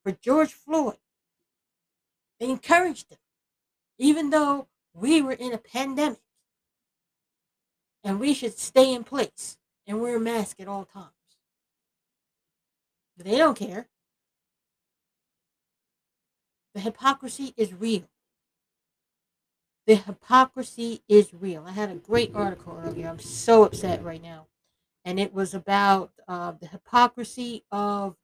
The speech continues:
um, the hypocrisy of the left and how they tell you that you should have,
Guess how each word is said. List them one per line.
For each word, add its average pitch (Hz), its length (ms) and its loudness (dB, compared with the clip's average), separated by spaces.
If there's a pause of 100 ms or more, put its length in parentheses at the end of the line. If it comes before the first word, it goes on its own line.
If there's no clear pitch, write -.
(1700)
um, 175 420 -16 (1900)
the 190 80 -6
hypocrisy 226 640 0
of 208 140 2
the 180 100 -8
left - 440 -8 (640)
and 180 140 -14
how 208 400 2
they 208 200 4
tell 233 280 0
you 214 500 0 (240)
that 165 180 -20
you 226 120 -2
should 208 200 -2
have, 190 480 -6